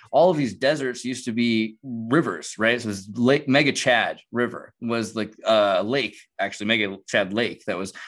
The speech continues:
underneath the Sahara. And then the Sahara just means desert because that's how long ago it was that it's been covered. It might have been that the Sahara used to be lake,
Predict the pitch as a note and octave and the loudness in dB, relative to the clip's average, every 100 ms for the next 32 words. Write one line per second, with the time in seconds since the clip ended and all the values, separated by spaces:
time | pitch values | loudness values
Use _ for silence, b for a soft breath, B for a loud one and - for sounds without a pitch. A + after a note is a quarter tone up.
0 | B D3+ D#3+ D#3 C#3+ C#3+ - - B2 F#2 | B 2 4 4 2 0 -4 2 2 2
1 | D2+ A2 A2+ G#2 A#2+ D3+ D3 A#2+ G#2 B | -2 -2 -2 -2 0 4 6 6 2 B
2 | B - - D#3 D3+ A#2+ - D#3 G2+ D2+ | B -10 -2 0 2 0 -2 -4 -4 -12
3 | - G#2 B2 D3 D3+ A#2+ A#2+ B2+ A2 G#2 | -12 0 2 2 2 2 2 0 -2 -4
4 | G2+ C3+ C3 G#2 G#2 G2+ - F#2+ - D#3+ | -4 -2 0 -2 -6 -10 -8 -4 2 2
5 | F#2+ - B - C3 G#3 E3+ A2+ G#2+ - | 0 -6 B 0 4 6 4 2 0 -4
6 | G2+ G#2 A2 A2 A2 A2 G#2+ G2+ G#2 G2+ | -4 2 4 4 0 -2 -4 -4 -2 -4
7 | - C3 D#3+ | -4 -2 -2